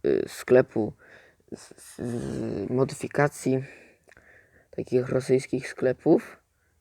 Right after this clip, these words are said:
Ja już go może pokażę. To może ktoś sobie go zainstaluje, tylko kurczę, muszę,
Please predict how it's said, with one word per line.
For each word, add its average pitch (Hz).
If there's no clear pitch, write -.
Ja -
już 139
go 131
może 120
pokażę. -
To 127
może 127
ktoś 127
sobie 117
go 117
zainstaluje, 117
tylko -
kurczę, -
muszę, -